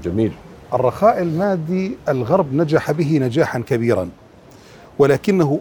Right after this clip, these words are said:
Speaker 2: أنهك من الرخاء المادي المحض،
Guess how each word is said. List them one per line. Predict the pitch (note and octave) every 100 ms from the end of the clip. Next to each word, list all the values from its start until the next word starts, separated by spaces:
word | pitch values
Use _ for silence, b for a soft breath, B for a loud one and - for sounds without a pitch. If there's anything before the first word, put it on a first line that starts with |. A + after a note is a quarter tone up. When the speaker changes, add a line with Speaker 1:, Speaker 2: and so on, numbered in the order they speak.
| -
Speaker 2:
أنهك | A#3 G3 B2+ C3 - - - - - - - -
من | C#3
الرخاء | C3+ C3 D3+ D3
المادي | C#3 C3 B2+ A2 G2+ - - -
المحض، | C3+ -